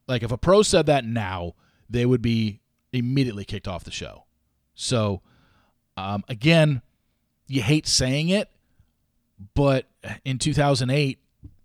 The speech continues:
I mean, this is the, this is the way the media treated women. We were, the, the media was allowed to get away with stuff and talk about women's bodies constantly. This is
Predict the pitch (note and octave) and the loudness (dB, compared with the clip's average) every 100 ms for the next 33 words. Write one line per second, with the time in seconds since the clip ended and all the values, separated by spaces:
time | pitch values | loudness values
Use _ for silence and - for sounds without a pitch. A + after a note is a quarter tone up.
0 | _ _ _ _ _ _ _ _ _ - | _ _ _ _ _ _ _ _ _ -10
1 | B2+ B2 C3+ C#3+ C#3 C#3 B2 D3 G3+ D#3+ | -6 -4 -2 -2 -2 -4 -2 -2 -2 0
2 | F3 D#3+ E3+ D#3+ C#3 C3+ C3 B2 - C3+ | 2 4 2 2 0 0 0 0 -2 -2
3 | C#3+ G#2 F2+ - _ _ _ _ A2 D3+ | -2 -4 -8 -14 _ _ _ _ -4 -2
4 | A2+ E2 C3+ C#3 A#2+ A#2+ G2+ A#2+ B2 D3 | -2 -2 0 -2 -4 -12 -12 -10 -4 0
5 | E3+ D3 C#3+ C3 A#2 B2 D3+ D#3 C#3+ C3+ | 0 2 0 0 -2 0 2 2 2 0
6 | C#3 A#2 A#2 C3+ A#2 - - G2 F#2 A#2 | 0 2 2 0 0 -4 -4 -6 -6 -10
7 | G#2+ B2+ C3 A#2+ G#2 G#2+ G#2+ G2 F#2 G2+ | -8 -4 -4 -4 -6 -4 -4 -6 -6 -6
8 | G#2+ - A2+ B2+ F2+ D#2+ G#2+ D#3 C3+ | -6 -8 -8 -8 -10 -12 -10 -8 -10